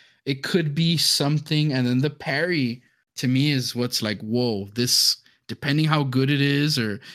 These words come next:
if you still take damage or not, like, I, I, I don't know. I don't, I, I'm not sure. I'm, I'm, I'm all for it. And I'll, let me be clear. I'm all for, like, uh, making stuff a little bit more modern and some changes and not being exactly like the old one.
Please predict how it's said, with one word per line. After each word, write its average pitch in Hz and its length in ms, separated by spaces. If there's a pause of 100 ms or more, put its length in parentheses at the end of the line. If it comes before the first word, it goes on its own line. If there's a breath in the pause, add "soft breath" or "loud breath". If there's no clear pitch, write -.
if 110 120
you 101 100
still 120 240
take 101 260
damage 151 480
or 156 100
not, 143 420
like, 113 300 (680)
I, - 100
I, 151 440
I - 20
don't 170 160
know. 120 220 (200)
I 120 80
don't, 131 140
I, 127 220
I'm 143 120
not 147 140
sure. 131 200
I'm, 196 180
I'm, 262 200
I'm 247 160
all 254 100
for 180 280
it. 104 180
And 135 160
I'll, 147 160
let 160 140
me 214 80
be 170 100
clear. 143 260
I'm 143 200
all 185 100
for, 165 300
like, 123 240 (440)
uh, 120 200
making 127 320
stuff 135 260
a - 20
little 131 140
bit 123 140
more 127 120
modern 117 540
and 120 200
some 127 200
changes 131 520
and 123 80
not 120 180
being 127 180
exactly 120 640
like 110 220
the 110 80
old 107 220
one. 120 220